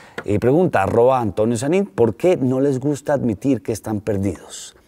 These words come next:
¿Cada pregunta les resta tamaño? Darly, no, no nos resta tamaño. Mm, nosotros pensamos que, todos los hombres,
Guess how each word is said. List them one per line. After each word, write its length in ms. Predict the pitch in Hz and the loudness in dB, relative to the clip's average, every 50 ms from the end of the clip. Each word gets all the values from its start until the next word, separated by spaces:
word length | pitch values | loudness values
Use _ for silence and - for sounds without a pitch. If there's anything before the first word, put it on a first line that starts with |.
| _ _ _ _ | _ _ _ _
¿Cada 200 | - 85 98 117 | -6 -4 -4 -2
pregunta 560 | - 104 101 101 120 143 139 - 147 143 - - | -2 0 2 2 2 0 0 -4 -6 -8 -6 -6
les 260 | - 104 98 - - | -6 -6 -6 -6 -10
resta 440 | - 104 - 104 123 120 - - 127 | -12 -10 -8 -6 -6 -8 -8 -10 -12
tamaño? 440 | - 123 117 117 131 139 139 165 180 - _ _ _ _ _ _ _ _ _ - - - 135 139 135 - 135 - - - - - - - - | -10 -8 -8 -8 -10 -10 -12 -16 -18 -20 _ _ _ _ _ _ _ _ _ -20 -20 -20 -20 -20 -18 -18 -18 -16 -16 -16 -16 -18 -18 -14 -6
Darly, 440 | - 101 123 127 127 123 127 127 113 - | -2 2 2 4 4 4 4 2 2 2
no, 280 | 120 107 104 107 120 - - 123 | 2 2 4 4 2 0 -2 -2
no 140 | 113 113 | -2 0
nos 200 | 120 127 131 127 | 0 0 -2 0
resta 280 | 120 131 131 120 - 135 | 0 -2 -2 -2 -6 -8
tamaño. 420 | - - 110 95 87 87 101 123 - - - - - _ _ _ | -6 -6 -6 -6 -6 -6 -8 -10 -12 -18 -20 -20 -20 _ _ _
Mm, 720 | - 95 90 87 87 85 82 82 80 80 80 80 82 - | -10 -8 -6 -4 -4 -4 -4 -4 -4 -6 -6 -6 -8 -10
nosotros 360 | 95 90 90 95 101 - 131 127 | -10 -10 -10 -8 -6 -6 -6 -4
pensamos 460 | - 127 104 107 104 107 120 123 - | -4 -6 -6 -4 -4 -4 -4 -6 -6
que, 260 | - - 110 98 87 - - - | -4 -2 -2 -2 -4 -8 -12 -4
todos 160 | - 135 170 | 0 2 2
los 120 | 170 120 | 2 2
hombres, 340 | 113 107 90 80 - - - | 0 -2 -4 -6 -8 -14 -20